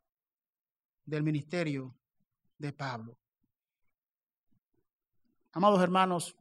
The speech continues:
no importa lo que Dios permita que tú tengas, lo primero es que eso viene de Dios. Amén. No te enorgullezcas. Dios te ha dado dinero, da gracias a Dios por eso, eso viene de Dios.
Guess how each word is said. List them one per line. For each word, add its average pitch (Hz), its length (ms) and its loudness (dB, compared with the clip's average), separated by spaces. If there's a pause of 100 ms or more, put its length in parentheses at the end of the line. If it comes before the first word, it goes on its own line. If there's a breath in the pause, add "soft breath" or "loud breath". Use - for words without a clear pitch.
(840)
no 180 140 0
importa 190 480 2
lo 156 140 -2
que 160 100 -4
Dios 170 220 0
permita 165 340 -4
que 156 100 -8
tú 156 140 -8
tengas, 151 280 -2
lo 151 100 -2
primero 180 300 2
es 196 60 -4
que 190 100 0
eso 185 180 2
viene 170 180 6
de 151 140 6
Dios. 127 400 0 (260)
Amén. - 840 -16 (1400)
No 185 120 0
te 202 100 0
enorgullezcas. 170 840 2 (1000)
Dios 202 340 4
te 226 80 0
ha 214 40 6
dado 214 200 6
dinero, 208 480 2 (400)
da 160 180 0
gracias 190 240 2
a - 40 6
Dios 185 100 4
por 170 160 2
eso, 160 140 2
eso 175 180 0
viene 180 220 2
de 170 100 2
Dios. 143 460 -4